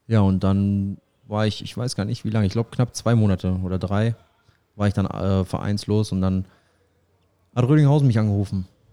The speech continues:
Wir brauchen jetzt einen Torwart. Es war wieder so über, übers Wochenende, ähm,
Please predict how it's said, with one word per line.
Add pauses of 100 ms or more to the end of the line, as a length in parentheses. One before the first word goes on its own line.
(180)
Wir
brauchen
jetzt
einen
Torwart. (720)
Es
war
wieder
so
über,
übers
Wochenende, (840)
ähm,